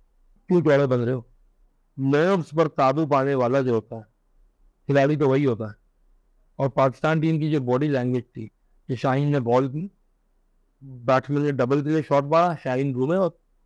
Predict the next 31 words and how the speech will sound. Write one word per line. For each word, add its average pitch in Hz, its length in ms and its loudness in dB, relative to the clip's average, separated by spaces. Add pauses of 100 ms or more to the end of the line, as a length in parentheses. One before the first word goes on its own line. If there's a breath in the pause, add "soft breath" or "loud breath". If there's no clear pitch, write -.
(220)
चलते 214 220 2
हुए 165 160 2
चले 107 240 -6
गए। 107 140 -12 (1040)
भाई 165 200 4 (460)
एनर्जी 156 400 2
लाओ 143 220 4
ना, 151 220 -2 (120)
wicket 151 240 0
के 170 100 0
पास 156 220 2
जाए 131 260 2
खड़े 110 180 -18
हो 110 180 -20 (260)
और 147 160 -20
बॉल 143 400 0
पकड़ो, 131 600 -2 (100)
आउट 160 260 2
करो, 127 260 0
pressure 190 500 0
डालो, 123 360 -2
नहीं। 127 260 -6 (1300)
शादाब 160 340 4
खान, 170 500 -2 (960)
मेरा 131 160 -2
ख्याल 139 280 2
है 139 200 2
अल्लाह 139 500 -2
उनको 135 220 0
हिदायत 131 300 0
दे, 139 240 -6